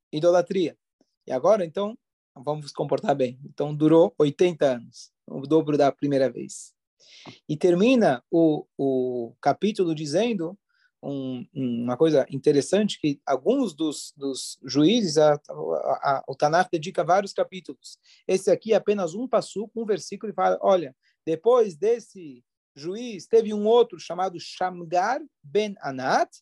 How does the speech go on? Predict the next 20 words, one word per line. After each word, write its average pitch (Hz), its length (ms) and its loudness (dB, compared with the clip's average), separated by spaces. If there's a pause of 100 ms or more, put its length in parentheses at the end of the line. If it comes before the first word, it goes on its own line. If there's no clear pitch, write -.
(380)
e 160 160 -2
ele 220 480 4 (100)
dominou 196 500 2
os 208 140 -8
Filistim, 180 760 -8
os - 120 -14
filisteus, 160 760 4 (300)
e 160 100 2
ele, 185 340 4
eh, 131 260 0
ganhou, 170 440 2
era, 156 300 0
ele 131 400 -12
oprimi-, 156 400 -2
ele 127 260 -2
matou 135 400 4
seiscentas 185 680 -2
pessoas, 285 720 0 (340)
e 254 320 -8 (480)
também 196 600 0